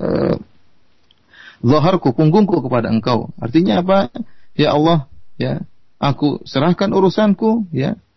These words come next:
kepada, di bawah kekuatanmu, karena tidak ada sandaran kecuali sandaranmu, tidak ada kekuatan kecuali kekuatanmu. Ragbatan wa rahbatan ilaik." Ya, artinya,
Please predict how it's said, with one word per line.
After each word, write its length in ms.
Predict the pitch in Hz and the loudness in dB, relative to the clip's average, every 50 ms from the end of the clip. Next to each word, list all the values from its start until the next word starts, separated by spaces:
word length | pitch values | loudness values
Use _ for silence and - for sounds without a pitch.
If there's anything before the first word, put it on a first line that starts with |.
| _ _ _ _ _ _ _ _ _ _ _ _ _ _ _ - _ - | _ _ _ _ _ _ _ _ _ _ _ _ _ _ _ -20 _ -6
kepada, 480 | 123 - 135 156 156 160 170 175 170 | -2 0 2 2 4 4 4 4 4
di 160 | 147 127 120 127 | 2 2 2 4
bawah 240 | 147 160 170 147 | 4 4 4 2
kekuatanmu, 800 | - 147 - - 131 131 123 - 175 185 180 151 123 104 - - | 0 -4 -2 -2 -2 0 2 2 4 4 4 4 2 -2 -4 -8
karena 160 | - 123 123 123 | -10 -8 -8 -8
tidak 400 | - - 123 117 131 104 - 190 | -6 -4 -4 -2 -2 -2 0 0
ada 80 | 185 | 0
sandaran 560 | 180 - 196 202 202 233 247 240 247 226 220 | 0 0 2 2 4 4 4 4 4 2 2
kecuali 400 | - 165 - - 151 151 147 139 | 0 -2 -2 0 0 0 0 0
sandaranmu, 640 | - - 120 110 107 107 123 123 127 123 117 113 107 | 0 -2 -2 -2 0 2 2 2 4 2 2 0 2
tidak 320 | 139 143 147 160 - 190 185 | 2 2 2 4 2 2 2
ada 60 | 190 | 2
kekuatan 480 | 185 196 180 - 214 233 233 - 214 180 | 2 0 0 2 2 2 2 2 0 0
kecuali 560 | 156 143 139 - 143 143 151 165 190 208 - - - - - - - - - - - | 0 0 -2 0 0 2 4 4 4 2 0 -4 -12 -20 -20 -20 -20 -20 -20 -4 -2
kekuatanmu. 800 | 127 120 - - 131 127 - 123 131 127 120 113 101 95 - - - - - - - - - _ _ _ - | -2 -2 0 -2 -4 -2 0 2 4 4 4 4 4 2 -2 -10 -16 -20 -20 -20 -20 -20 -20 _ _ _ -2
Ragbatan 640 | - 135 196 220 190 190 220 247 240 - 262 254 233 | 0 2 2 2 2 2 2 2 4 2 4 4 6
wa 160 | 190 175 165 | 4 4 4
rahbatan 480 | 170 151 135 135 135 127 - 123 123 | 4 2 2 0 0 0 0 -2 -2
ilaik." 480 | 110 110 110 117 117 107 98 - - - - - - - - - - - - - | 0 0 2 2 2 0 0 -2 -10 -18 -20 -20 -20 -20 -20 -20 -20 -12 -8 -6
Ya, 160 | 147 - - | -6 -2 -2
artinya, 560 | 123 110 117 123 123 123 135 156 175 190 220 | -2 0 2 2 4 4 4 4 4 2 0